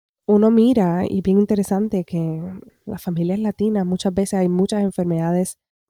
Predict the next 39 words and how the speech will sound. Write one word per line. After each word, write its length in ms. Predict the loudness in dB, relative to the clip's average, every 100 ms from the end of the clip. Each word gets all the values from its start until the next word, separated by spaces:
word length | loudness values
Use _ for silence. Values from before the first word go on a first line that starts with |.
| _
así, 380 | -14 -2 0 0
crónicas, 460 | 0 0 0 -2 -4
diabetes, 960 | -2 0 0 0 -4 -6 -4 -4 -4
alta 260 | -6 -8 -10
presión 840 | -8 -10 -4 -2 0 -2 -2 -4
y 60 | -6
todo 300 | -4 -2 0
eso. 380 | -2 -4 -4 -4 -4 -4
Y 60 |
muchas 240 | -4 -2 -2
veces 200 | 0 0
uno 80 | 0
piensa, 320 | -2 -2 -2
"Es 60 |
algo 180 | -2 0
genético 480 | 2 2 2 0 -2
y 80 | -2
ya". 240 | -2 -8 -14 _ _ 0
Pero 180 | 0
cuando 240 | 2 2 2
tú 140 | 0
miras 760 | 0 2 2 0 -2 -6 -12 -18 _
y 100 | -2
evalúas 680 | 0 2 2 4 2 -2 -10 _ _ _ _
cómo 160 | -2 -2
esas 180 | -2 -4
familias 460 | -2 -2 -2 -4
sobrevivieron, 800 | -4 -2 -2 -2 -2 -2 -2 -2
cómo 180 | -4 -2
esas 160 | -2 -2
familias 340 | -2 0 -2 -2
vivieron. 540 | -2 0 0 0 -2
Muchas 200 | -4 -4
veces 160 | -2 -2
trabajaron 600 | -2 -2 -2 -2 -2 0
dos, 280 | 2 2 -2
tres, 260 | -4 -4 -4
cuatro 380 | -6 -6 -4 -8
trabajos, 640 | -6 -6 -2 -2 -2 -4